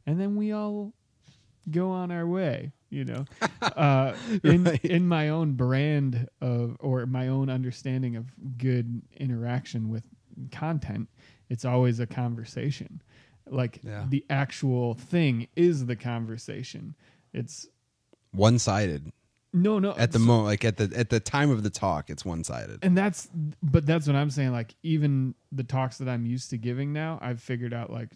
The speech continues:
Speaker 1: no, I do this conversationally with people.
Speaker 2: Right.
Speaker 1: Uh, um, and so that's, that's how I prefer to do things. So this is the first, like, oh, so I, I,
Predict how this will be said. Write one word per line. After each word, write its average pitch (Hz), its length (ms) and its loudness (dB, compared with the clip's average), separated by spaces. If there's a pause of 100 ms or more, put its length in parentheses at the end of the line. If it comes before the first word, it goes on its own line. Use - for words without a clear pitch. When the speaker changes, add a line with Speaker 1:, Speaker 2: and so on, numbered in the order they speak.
(100)
Speaker 1:
no, 135 260 0
I 131 120 2
do 143 180 4
this 123 200 0
conversationally 123 920 -6
with 113 280 -8
people. - 440 -12 (300)
Speaker 2:
Right. 85 200 0 (120)
Speaker 1:
Uh, - 40 -10 (160)
um, 123 240 -10 (220)
and 127 280 -2
so 117 480 -4 (120)
that's, 117 440 -4
that's 113 240 -6
how 117 180 -4
I 117 60 -4
prefer 120 400 -8
to 117 80 -6
do 127 200 -4
things. 120 300 -8
So 131 80 -2
this 135 240 2
is 127 140 -4
the 117 100 -6
first, - 460 -8
like, 117 260 -10 (140)
oh, 135 360 0
so - 180 -8
I, 123 300 0
I, 139 120 -6